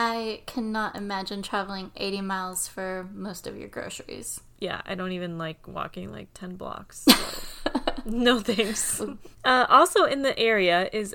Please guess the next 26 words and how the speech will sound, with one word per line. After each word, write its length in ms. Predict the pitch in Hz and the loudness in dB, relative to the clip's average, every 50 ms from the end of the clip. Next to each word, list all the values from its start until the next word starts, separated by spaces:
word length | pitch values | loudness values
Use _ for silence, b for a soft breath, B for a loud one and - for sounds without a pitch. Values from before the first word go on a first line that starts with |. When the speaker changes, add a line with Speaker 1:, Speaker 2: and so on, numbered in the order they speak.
| - - | -8 -4
Speaker 2:
a 260 | 190 196 185 185 185 | 0 2 4 4 4
Dakota 440 | 185 190 196 - - 262 269 277 247 | 2 0 -2 -2 0 0 2 2 0
man 480 | 190 170 160 156 156 160 185 214 240 - - - - | 0 -2 -2 -2 -2 -2 -2 -4 -6 -8 -12 -16 -10
known 420 | - 196 196 208 202 202 202 196 - | -4 0 2 2 4 2 2 0 0
as 400 | - 180 185 180 180 175 - - - - - | 0 0 0 0 0 -2 -4 -8 -8 -6 -6
Inkpaduta. 920 | 220 247 247 - - - 262 208 180 190 180 175 165 - - - - - - - - | -6 -6 -6 -8 -8 -4 -4 -4 0 0 2 2 2 0 -2 -4 -6 -10 -12 -16 -12
He 200 | - - 233 247 | -6 -2 -2 0
was 180 | 254 254 269 262 | 2 0 0 2
said 280 | - - 214 208 190 - | 4 4 4 4 4 2
to 80 | 226 | 0
be 180 | 180 196 196 190 | 2 4 4 4
around 320 | 185 185 180 175 180 180 | 6 4 2 2 2 2
fifty 340 | - 233 220 - 247 240 240 | 0 0 0 0 0 0 2
to 100 | 226 226 | 0 0
sixty 400 | - - 202 - - - - 202 | 0 0 -4 -4 -6 -10 -6 -2
years 260 | 185 190 190 190 - | 0 2 2 2 2
old. 400 | 175 175 170 170 170 175 175 185 | 0 0 0 0 0 0 -2 -4
He 160 | 180 - 170 | -6 -6 -6
was 160 | 170 160 165 - | -4 -4 -6 -6
six 420 | - - - - 269 262 - - | -6 -4 0 0 0 0 -2 -8
feet 240 | - - 240 214 - | -6 -6 -6 -6 -2
tall 300 | 214 208 185 185 180 180 | 0 4 4 6 6 4
and 420 | - - 170 170 170 170 170 165 | 2 0 -2 -4 -4 -6 -4 -2
very 240 | 175 175 175 190 190 | 0 0 2 2 0
strongly 400 | - - - 175 175 180 180 175 | -2 -4 -4 -4 -4 -4 -4 -6
built, 400 | - - - - 170 - - | -4 -4 -2 0 0 -2 -4